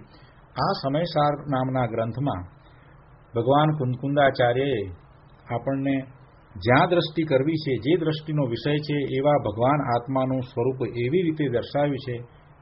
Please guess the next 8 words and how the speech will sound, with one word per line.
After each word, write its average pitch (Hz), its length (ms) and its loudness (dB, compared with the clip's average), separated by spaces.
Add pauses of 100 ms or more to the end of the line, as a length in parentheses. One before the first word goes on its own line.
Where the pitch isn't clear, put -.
(600)
અને 123 100 -4
એવી 135 300 0
વ-, 147 240 2
વાત 127 320 2
કરી 131 160 2
છે 135 220 0
કે 123 120 -4
જેથી 123 540 -4